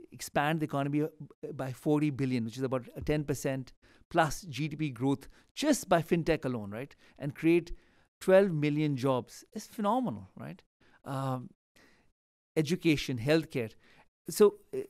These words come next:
uh, in healthcare, for example, there's an entrepreneur,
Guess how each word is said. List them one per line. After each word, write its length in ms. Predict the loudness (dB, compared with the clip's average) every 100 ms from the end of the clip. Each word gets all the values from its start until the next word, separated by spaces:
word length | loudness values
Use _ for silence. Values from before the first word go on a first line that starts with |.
| -8
uh, 80 | -10
in 360 | -10 -8 -4 -4
healthcare, 580 | 0 2 2 2 -2 0
for 80 | -4
example, 440 | -6 -6 -6 -8 -6
there's 220 | -6 -6
an 120 | -8 -10 -12 -8
entrepreneur, 640 | -8 -6 -4 0 0 0